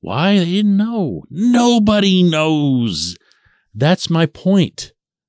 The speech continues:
That's my point. So when you see the Steelers get to a pick, and not seventeen, let's, let's, let's look at thirty-two here for a second. Let's say they get to thirty-two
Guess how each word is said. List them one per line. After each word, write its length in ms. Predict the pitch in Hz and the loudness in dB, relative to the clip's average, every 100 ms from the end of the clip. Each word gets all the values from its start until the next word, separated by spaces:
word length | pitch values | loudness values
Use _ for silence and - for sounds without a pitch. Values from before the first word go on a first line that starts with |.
| _ _ | _ _
That's 280 | 127 143 - | -12 -10 -10
my 140 | 143 | -10
point. 440 | 139 160 165 127 - | -10 -8 -8 -8 -8
So 200 | - 143 | -6 -6
when 320 | 147 180 175 | -4 -2 0
you 160 | 185 | 0
see 400 | 196 - 233 247 | 0 0 0 0
the 80 | 214 | 0
Steelers 580 | - - 185 185 151 113 | 0 -2 -2 0 0 0
get 280 | 165 180 - | -2 -2 -4
to 180 | 175 156 | -2 -2
a 60 | |
pick, 460 | - 151 87 - - _ _ _ _ _ _ _ _ _ _ _ _ _ _ - | 0 -2 -2 -8 -20 _ _ _ _ _ _ _ _ _ _ _ _ _ _ -6
and 540 | 117 120 117 113 95 - _ _ _ _ _ _ _ _ _ - | -4 -2 -4 -4 -6 -12 _ _ _ _ _ _ _ _ _ -4
not 240 | 262 262 | -2 0
seventeen, 600 | - 196 151 120 131 87 | 2 2 2 2 2 2
let's, 280 | 127 214 185 | 0 -2 0
let's, 240 | 202 - | -2 0
let's 240 | 202 190 196 | -2 -2 -2
look 140 | 180 | -2
at 100 | 151 | 0
thirty-two 460 | 170 151 139 147 123 | 2 2 2 2 2
here 220 | 104 82 | 0 0
for 120 | 95 | -2
a 60 | - | 0
second. 400 | 98 78 - - - | -2 -4 -10 -14 -2
Let's 220 | 202 - | 0 2
say 160 | 233 208 | 0 2
they 140 | 160 | 0
get 200 | 143 220 | 0 0
to 100 | 196 | 0
thirty-two 840 | - 165 151 135 - 123 104 87 | 0 0 0 -2 -2 -2 -2 -4